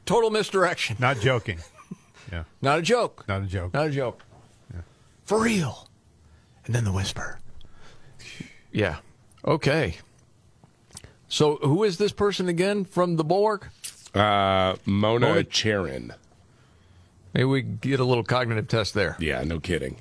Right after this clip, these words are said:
Speaker 1: I'm here to help, not to hurt, seriously. But if you think that that proved yesterday, that presser, that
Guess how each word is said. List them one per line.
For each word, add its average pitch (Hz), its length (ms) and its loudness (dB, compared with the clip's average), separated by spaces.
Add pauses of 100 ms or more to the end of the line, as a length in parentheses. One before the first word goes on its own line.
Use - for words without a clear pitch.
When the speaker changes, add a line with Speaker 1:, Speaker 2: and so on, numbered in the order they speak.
Speaker 1:
I'm 135 80 0
here 175 180 4
to 160 100 0
help, 151 240 0
not 143 180 -2
to 139 60 -2
hurt, 123 300 -2
seriously. 110 480 -2 (280)
But 127 100 2
if 127 120 -2
you 165 140 2
think 151 440 0
that 123 220 0
that 147 220 2
proved 156 320 2
yesterday, 117 500 0
that 117 240 0
presser, 135 420 0
that 107 320 0